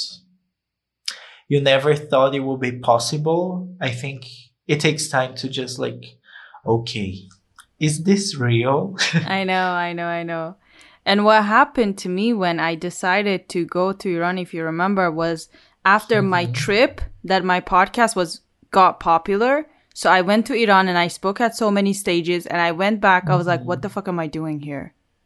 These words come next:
Speaker 1: Yes.
Speaker 2: I think you had that switch as well in you.
Speaker 1: Yes.
Speaker 2: Yeah.
Speaker 1: Yes. I, I remember that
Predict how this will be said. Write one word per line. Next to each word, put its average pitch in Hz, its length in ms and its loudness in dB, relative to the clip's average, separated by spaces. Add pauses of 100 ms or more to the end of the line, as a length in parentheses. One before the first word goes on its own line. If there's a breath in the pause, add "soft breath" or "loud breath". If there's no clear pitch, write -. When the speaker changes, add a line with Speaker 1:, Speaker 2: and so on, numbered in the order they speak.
(520 loud breath)
Speaker 1:
Yes. 170 240 6
Speaker 2:
I 226 100 4
think 311 180 8
you 311 120 6
had 269 220 4
that 262 180 4
switch 233 340 0
as 202 180 0
well 160 220 0
in 151 160 -4
you. 143 320 -8
Speaker 1:
Yes. 160 840 4
Speaker 2:
Yeah. 180 280 2
Speaker 1:
Yes. 156 360 4 (100)
I, 196 520 4
I 165 100 4
remember 185 600 2
that 135 320 2